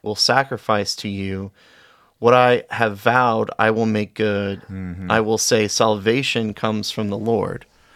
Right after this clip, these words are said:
Speaker 1: And at that moment, God commands the fish to
Speaker 2: Yep.
Speaker 1: spit him out, <laughs> spit him out,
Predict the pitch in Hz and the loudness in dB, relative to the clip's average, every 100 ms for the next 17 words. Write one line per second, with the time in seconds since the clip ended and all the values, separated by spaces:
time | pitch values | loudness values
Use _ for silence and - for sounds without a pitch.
0 | - - - 117 123 104 135 202 - 117 | -20 -20 -4 0 0 2 2 2 0 -6
1 | 101 101 101 95 - _ _ - - _ | -6 -10 -12 -12 -18 _ _ -20 -20 _
2 | _ - 123 123 120 113 110 98 _ - | _ -20 -4 2 4 4 0 -4 _ -8
3 | 123 110 107 - 104 - 107 - - 147 | -4 -2 -4 -8 -10 -6 -6 -8 -10 -6
4 | 101 90 - - 139 120 110 - - - | -4 -4 -8 0 2 2 -2 -10 -12 -10
5 | - - - 156 110 107 113 | -10 -8 -4 -4 -4 -10 -10